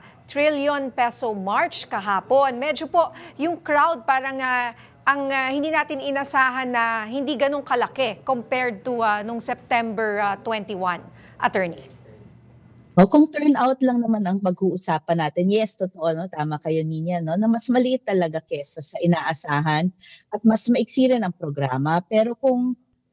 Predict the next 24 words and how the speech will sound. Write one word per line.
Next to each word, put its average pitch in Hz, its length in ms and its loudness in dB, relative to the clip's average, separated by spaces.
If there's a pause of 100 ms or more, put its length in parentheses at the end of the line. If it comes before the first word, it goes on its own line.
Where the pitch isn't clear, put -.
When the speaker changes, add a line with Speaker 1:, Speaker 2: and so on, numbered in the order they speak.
(100)
Speaker 2:
sa - 160 -16
tingin 294 240 0
ko, 302 80 -10
kung 247 240 4
pat-, 220 240 -6
maturity 233 720 2
ng 180 240 -2
protesta 160 720 -2
ang 151 160 -2
ating 147 320 -4
titingnan, 139 560 -2
mas 185 240 -4
malaki 196 400 4
ang 208 160 -4
inabot 170 560 0
kahapon. 117 720 -8 (560)
Thousands 226 560 4
pa - 80 -2
rin 214 160 4
naman 214 400 0
ang 220 80 2
lumabas 180 720 -2
at - 160 -20
nakilahok, 165 720 0